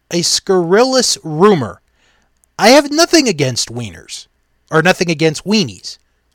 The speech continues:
Weenies are fine, but I am not obsessed with weenies. I am definitely on the boobies side of the equation. They picked the wrong equation for me. Boobies, not weenies."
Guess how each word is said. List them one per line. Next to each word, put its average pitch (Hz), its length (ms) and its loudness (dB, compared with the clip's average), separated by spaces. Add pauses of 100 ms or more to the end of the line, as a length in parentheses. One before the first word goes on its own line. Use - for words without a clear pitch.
Weenies 311 420 4
are 285 140 2
fine, 277 440 0 (640)
but 214 120 6
I 269 120 6
am 302 140 2
not 269 180 4
obsessed 262 400 4
with 175 160 0
weenies. 120 560 -10 (720)
I 196 160 4
am 302 160 2
definitely 226 500 2
on 196 200 2
the 220 120 6
boobies 175 720 2
side 185 340 6
of 170 80 0
the 185 120 0
equation. 175 560 -2 (640)
They 170 120 0
picked 196 320 -2
the 185 140 0
wrong 202 360 6
equation 202 540 2
for 135 280 0
me. 95 240 -12 (460)
Boobies, 151 880 2 (400)
not 160 420 0 (160)
weenies." 120 760 -10